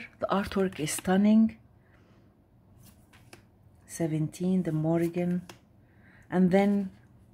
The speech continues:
the third suit. So there are, it looks like there are four suits. Okay, so this is the second suit, and this is the first one of the, uh, the first card of the third quest.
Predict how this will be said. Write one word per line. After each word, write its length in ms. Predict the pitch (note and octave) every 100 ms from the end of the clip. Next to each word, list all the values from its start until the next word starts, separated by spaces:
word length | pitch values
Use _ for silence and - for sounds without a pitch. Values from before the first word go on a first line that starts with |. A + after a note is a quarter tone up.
| - -
the 140 | D#3+ F3
third 340 | - A3 G3+
suit. 300 | - A3 F3+
So 220 | - G#3
there 200 | G3 G3+
are, 300 | G3 G3+ G3+ - - - - - - -
it 160 | F#3+
looks 300 | A3+ C#4 -
like 260 | A3+ G#3 F#3
there 260 | F#3+ F#3+ F#3
are 340 | F#3+ F#3 F#3 - - - - _ _
four 360 | - - C#4+ D4+
suits. 680 | - A#3 G#3 E3+ - - - - - - _ _ - - -
Okay, 340 | G3 - D3
so 260 | C#3+ G3+ F3+
this 280 | F3 G#3+ -
is 180 | F3+ D#3+
the 100 | E3+
second 400 | A3+ A#3 B3+ A#3
suit, 300 | - A#3 -
and 160 | E3+
this 180 | F3 F#3
is 120 | F#3+
the 100 | F3
first 400 | E3+ G#3 A#3 -
one 220 | A#3 C#4+ - - - - -
of 220 | E3+ D#3+
the, 200 | - -
uh, 40 |
the 140 | D3+ F3
first 340 | - A3 -
card 240 | - G3 F3
of 140 | D#3+
the 80 | D#3+
third 500 | - A#3 D4 D4+ -
quest. 560 | G#3 C4 - - -